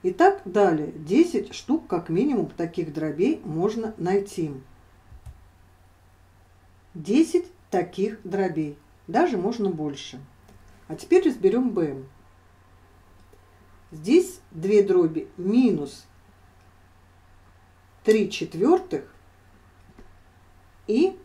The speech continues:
минус одна четвёртая. Тоже надо расположить десять дробей между этими числами. Используем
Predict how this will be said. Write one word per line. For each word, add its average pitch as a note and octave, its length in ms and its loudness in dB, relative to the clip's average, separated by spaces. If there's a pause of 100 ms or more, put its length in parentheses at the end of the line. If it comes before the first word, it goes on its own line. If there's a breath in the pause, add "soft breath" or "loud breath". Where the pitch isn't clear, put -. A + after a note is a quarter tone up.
минус A#3 600 2
одна F#3+ 400 -2
четвёртая. D3+ 680 -10 (540 soft breath)
Тоже C#4+ 320 6
надо E3+ 280 0
расположить F#3 760 0
десять E3 640 -2
дробей F3 580 0 (200 loud breath)
между E3+ 340 -2
этими G3+ 460 0
числами. C#3 600 -10 (1160 soft breath)
Используем D#4 720 4